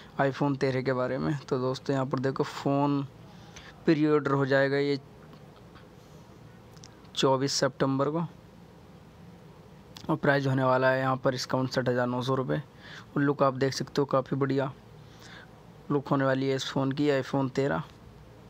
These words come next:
तो दोस्तों, एक बार फीचर्स की बात कर लें तो यहाँ पर देखो iPhone तेरह यहाँ पर मिल जाएगा साथ ही में our most advanced dual camera system। तो यहाँ पर better low light performance मिल जाएगा और साथ ही में सिनेमैटिक मोड ऐड।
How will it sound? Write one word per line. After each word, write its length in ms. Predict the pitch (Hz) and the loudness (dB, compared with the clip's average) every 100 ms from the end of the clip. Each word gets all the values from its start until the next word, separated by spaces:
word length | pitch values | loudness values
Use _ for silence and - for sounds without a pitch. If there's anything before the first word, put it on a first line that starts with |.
| - - - - - - - - | -20 -20 -20 -20 -20 -20 -20 -12
तो 100 | - | -4
दोस्तों, 320 | 131 - 143 | -4 0 0
एक 60 | 139 | 2
बार 120 | 139 | 0
फीचर्स 380 | - 131 147 - | 0 -4 -4 -2
की 100 | 135 | 0
बात 200 | 131 - | 0 0
कर 100 | 135 | -2
लें 220 | 131 131 | -2 -2
तो 80 | 135 | 0
यहाँ 140 | 131 | 0
पर 140 | 131 127 | -2 -2
देखो 280 | 131 135 | 0 0
iPhone 400 | 131 127 - 131 | 0 -2 -2 -2
तेरह 260 | 123 135 135 | -2 0 0
यहाँ 180 | 131 127 - | 0 -2 -2
पर 100 | 139 | -2
मिल 240 | 135 131 | 0 0
जाएगा 340 | 127 131 131 131 | 0 2 2 0
साथ 300 | - 127 131 | 0 -2 0
ही 60 | |
में 200 | 135 156 165 - - - - - - - | 0 -2 -4 -14 -20 -20 -20 -20 -20 -2
our 180 | 143 143 | 2 2
most 320 | 139 139 - | 2 -2 0
advanced 360 | 139 131 143 139 | -2 2 0 2
dual 260 | 139 139 135 | 2 0 0
camera 340 | 139 135 135 | 0 0 0
system। 440 | 131 127 - 180 165 - - - - - - - - - - - - - - - | -2 -2 -2 -2 -4 -10 -14 -14 -20 -20 -20 -20 -20 -20 -20 -20 -20 -20 -20 -4
तो 60 | 139 | 0
यहाँ 140 | 127 | 0
पर 160 | 131 135 | 0 2
better 320 | 135 131 135 | 2 2 0
low 180 | 135 135 | 0 0
light 280 | 131 131 139 - - | 2 0 -4 -6 -6
performance 460 | 131 135 135 139 | -2 -2 0 0
मिल 180 | 131 131 | -2 -2
जाएगा 300 | 127 127 143 | -2 -2 0
और 160 | 143 135 | -2 -2
साथ 280 | 135 127 | -2 0
ही 60 | 139 | 0
में 80 | 143 | 0
सिनेमैटिक 520 | - 139 139 139 139 | 0 0 0 -2 -2
मोड 360 | 139 139 156 170 143 | 2 0 0 -4 -2
ऐड। 220 | 143 | -2